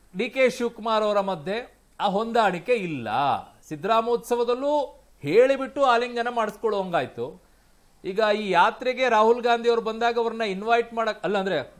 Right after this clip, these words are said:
ವೆಲ್ಕಮ್ ಮಾಡ್ಕೊಳ್ಳೋಕೆ ಸಿದ್ದರಾಮಯ್ಯನವ್ರು ಒಬ್ಬರೇ ಅವ್ರ ಟೀಮ್ ಜೊತೆಗೆ ಹೋಗ್ತಾರೆ, ಡಿ ಕೆ ಶಿವಕುಮಾರ್ ಅವ್ರು ಈ ಕಡೆ ಕಾಯ್ತಾರೆ. ಇದು ಭಾರತ್ ಜೋಡೋ ಅಲ್ಲ, ಕಾಂಗ್ರೆಸ್ ಜೋಡೋ,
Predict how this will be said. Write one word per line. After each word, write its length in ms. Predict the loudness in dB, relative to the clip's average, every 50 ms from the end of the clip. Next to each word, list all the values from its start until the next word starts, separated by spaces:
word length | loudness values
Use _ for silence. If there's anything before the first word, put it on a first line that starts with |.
| _ -8
ವೆಲ್ಕಮ್ 380 | -6 -6 -6 -4 -4 -4 -2 -2
ಮಾಡ್ಕೊಳ್ಳೋಕೆ 640 | -2 -4 -2 -2 -2 -2 -2 -2 -4 -4 -4 -4
ಸಿದ್ದರಾಮಯ್ಯನವ್ರು 600 | -4 -6 -6 -2 -2 -2 -2 -2 -4 -6 -4 -2
ಒಬ್ಬರೇ 280 | -2 -2 0 0 0 2
ಅವ್ರ 140 | 2 0 -2
ಟೀಮ್ 280 | -4 -8 -10 -8 -8
ಜೊತೆಗೆ 220 | -8 -8 -8 -6 -6
ಹೋಗ್ತಾರೆ, 600 | -6 -8 -8 -12 -12 -12 -12 -12 -16 -18 _ _ _ _ _ -12
ಡಿ 100 | -10 -4
ಕೆ 140 | 0 0 0
ಶಿವಕುಮಾರ್ 340 | 0 0 -8 -6 -6 -4 -4
ಅವ್ರು 120 | -2 -4
ಈ 40 | -4
ಕಡೆ 180 | -6 -6 -8 -6
ಕಾಯ್ತಾರೆ. 920 | -2 -2 -2 -2 -2 -6 -10 -10 -10 -8 -8 -6 -6 -8 -8 -12 -16 _ _ _ _ _ _ _ _ -20 -20 -20 -14 -8
ಇದು 180 | -6 -6 -6
ಭಾರತ್ 560 | -6 -10 -8 -2 0 2 2 2 0 -2 0
ಜೋಡೋ 240 | 0 0 2 2 2
ಅಲ್ಲ, 460 | 0 0 -2 -4 -6 -6 -4 -4 -6 -6 -10 -14 -20 _ _ _ -8
ಕಾಂಗ್ರೆಸ್ 840 | -6 -4 -4 -4 -6 -8 -6 -4 -4 -6 -6 -10 -20 -20 -20 -12
ಜೋಡೋ, 580 | -8 -6 -4 -4 -2 -2 0 0 0 -2 -4